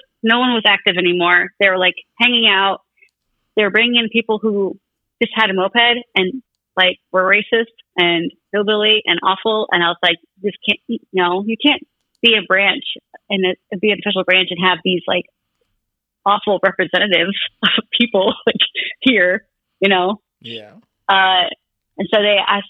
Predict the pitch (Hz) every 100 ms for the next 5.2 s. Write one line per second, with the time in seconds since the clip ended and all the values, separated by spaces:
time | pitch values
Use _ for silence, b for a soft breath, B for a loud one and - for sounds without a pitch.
0 | - 202 196 196 185 - 185 175 175 -
1 | - _ _ - 180 170 202 180 220 220
2 | 190 165 165 - - 190 - - 165 175
3 | 170 - _ 180 175 170 170 175 - _
4 | - 180 - 165 185 175 185 202 _ 196
5 | 180 165